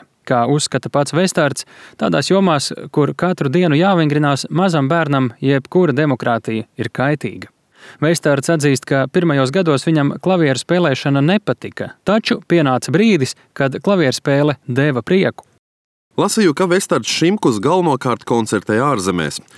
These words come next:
Speaker 2: Eiropas turnejā viņš uzstājies kopā ar starptautiski atzītā latviešu diriģenta Andra Nelsona vadīto Birmingemas simfonisko orķestri. Vai viņš mūziķa izglītībā arī ieguva ārzemēs?
Speaker 1: Pirmos divpadsmit gadus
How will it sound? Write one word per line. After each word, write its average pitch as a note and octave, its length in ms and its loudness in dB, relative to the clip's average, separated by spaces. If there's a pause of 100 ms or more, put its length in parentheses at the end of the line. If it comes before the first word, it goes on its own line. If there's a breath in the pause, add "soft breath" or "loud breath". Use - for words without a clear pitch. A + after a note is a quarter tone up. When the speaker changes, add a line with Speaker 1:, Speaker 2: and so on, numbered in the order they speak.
(280 loud breath)
Speaker 2:
Eiropas F2+ 480 0
turnejā D3 380 2 (100)
viņš D3+ 300 0
uzstājies A#2 500 -2
kopā C3+ 320 0
ar D3+ 80 -4
starptautiski G2+ 720 -2
atzītā B2+ 480 0
latviešu G#2 480 -2
diriģenta C3 600 0 (180 soft breath)
Andra F#2+ 400 -2
Nelsona A#2+ 560 0
vadīto G#2 480 0
Birmingemas E2+ 800 -2
simfonisko G2 680 -2
orķestri. D#2+ 480 -4 (500 loud breath)
Vai A#2+ 160 0
viņš F3 240 0
mūziķa C3+ 480 2
izglītībā F#2+ 560 0
arī C#3+ 160 2 (160)
ieguva G2+ 400 2
ārzemēs? D#2 480 -6 (480 loud breath)
Speaker 1:
Pirmos A3+ 400 2
divpadsmit D3+ 560 0
gadus E3+ 320 0